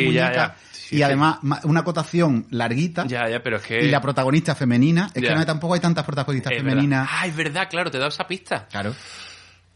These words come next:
Speaker 2: Así es, así es.
Speaker 1: Oye,
Speaker 2: Ya está.
Speaker 1: pero esto sí es verdad, no lo sabía.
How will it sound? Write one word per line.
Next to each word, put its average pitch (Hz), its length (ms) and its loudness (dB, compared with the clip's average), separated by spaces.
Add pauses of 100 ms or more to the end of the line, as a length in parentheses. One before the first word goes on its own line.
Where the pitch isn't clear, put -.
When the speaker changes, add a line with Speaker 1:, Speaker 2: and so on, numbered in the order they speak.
Speaker 2:
Así 143 220 -4
es, 170 120 -4 (360)
así 110 220 -2
es. 135 100 -4 (320)
Speaker 1:
Oye, 131 160 0
Speaker 2:
Ya 147 80 4
está. - 60 -2
Speaker 1:
pero 123 340 0 (260)
esto 120 200 -2
sí 143 100 0
es 139 60 2
verdad, 147 300 -2
no 127 180 2
lo 131 100 0
sabía. 104 440 -4